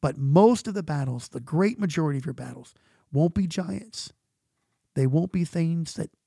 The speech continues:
that you have to slice and dice. No, there'll be the small, the small things you have to tackle every day.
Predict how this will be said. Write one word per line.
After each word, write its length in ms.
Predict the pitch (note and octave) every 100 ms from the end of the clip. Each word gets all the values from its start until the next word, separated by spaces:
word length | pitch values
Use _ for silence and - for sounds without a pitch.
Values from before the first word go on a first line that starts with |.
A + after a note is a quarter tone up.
| _
that 200 | - -
you 140 | D3+ D#3+
have 200 | D3 -
to 200 | C3+ A#2+ _
slice 440 | - - E3 E3 D3+
and 100 | D3
dice. 300 | C#3+ B2 -
No, 280 | D#3+ D#3+ - _ _ _ _ _ _
there'll 120 | D#3
be 140 | D#3 F3+
the 100 | E3+
small, 600 | F3 D#3+ E3 F3 F#3 _ _ _ _ _ _ _ -
the 80 |
small 360 | D3 E3 E3+ F#3
things 320 | - D#3+ D3+
you 60 | E3+
have 120 | D#3
to 80 | D#3+
tackle 380 | - C#3 - C3+
every 160 | D3
day. 340 | C3+ A#2+ A#2